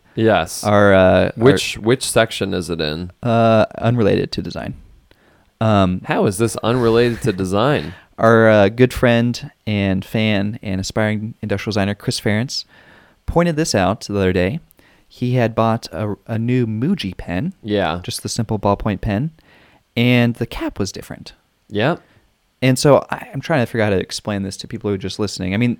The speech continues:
Speaker 2: the original Muji cap, it's a cylinder.
Speaker 1: Yes.
Speaker 2: It has a little clip on it.
Speaker 1: Mm-hmm.
Speaker 2: Um, and the, at the point where the clip and the cylinder of the cap meet, there's just kind of this, uh,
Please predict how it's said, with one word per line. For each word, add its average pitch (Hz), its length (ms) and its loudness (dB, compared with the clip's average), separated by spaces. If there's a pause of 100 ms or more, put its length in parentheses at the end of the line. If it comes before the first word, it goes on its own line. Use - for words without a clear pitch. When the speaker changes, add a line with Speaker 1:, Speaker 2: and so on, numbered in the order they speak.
Speaker 2:
the 117 120 0
original 135 420 2
Muji 98 340 -4
cap, 90 320 -2 (260)
it's - 100 -8
a 123 40 -2
cylinder. 107 520 -2 (180)
Speaker 1:
Yes. 98 460 2
Speaker 2:
It 107 60 -4
has 104 180 0
a - 20 -8
little 110 120 2
clip - 280 -4
on 95 120 0
it. 120 140 -2 (160)
Speaker 1:
Mm-hmm. 113 760 -6
Speaker 2:
Um, 90 460 -2 (220)
and 110 400 0 (240)
the, - 140 0
at 117 120 0
the - 60 -2
point 185 300 -2
where 139 100 2
the 123 80 -12
clip - 400 -2 (480)
and 104 200 0
the 101 40 -2
cylinder 113 640 2
of 101 80 2
the 104 60 0
cap - 480 -2 (160)
meet, 120 580 -2 (680)
there's 110 200 4
just - 220 0
kind 117 180 -2
of 107 140 0
this, 95 420 0 (340)
uh, 95 500 -6